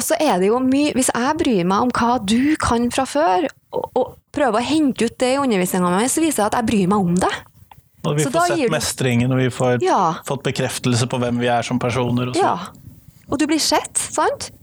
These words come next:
Speaker 1: Du blir sett. Og de andre ser det. Og så kan det jo være at du er egentlig en bråkmaker også. Så ser de at, "Øh, det er noe mer enn en bråkmaker."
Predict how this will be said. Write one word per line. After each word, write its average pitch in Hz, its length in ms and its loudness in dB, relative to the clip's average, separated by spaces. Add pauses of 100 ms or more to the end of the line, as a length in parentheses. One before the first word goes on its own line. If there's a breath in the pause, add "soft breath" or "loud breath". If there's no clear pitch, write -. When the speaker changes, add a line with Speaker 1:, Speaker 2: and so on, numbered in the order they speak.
Speaker 1:
Du 359 80 2
blir 427 160 2
sett. 302 320 -2 (480 loud breath)
Og 330 80 0
de 339 80 2
andre 311 400 0
ser 349 240 2
det. 262 100 0 (800 loud breath)
Og 285 80 -2
så 339 80 0
kan 339 160 2
det 214 80 4
jo 285 80 2
være 294 160 2
at 220 80 -8
du 254 140 -2
er 302 100 2
egentlig 208 240 0
en 233 100 0
bråkmaker 240 600 0
også. 480 220 0 (500 loud breath)
Så 359 80 0
ser 403 160 2
de 294 160 0
at, - 80 -6 (240)
"Øh, 480 120 0 (200 loud breath)
det 311 80 2
er 311 80 2
noe 339 80 2
mer 269 240 2
enn 494 140 2
en 508 100 0
bråkmaker." 220 640 0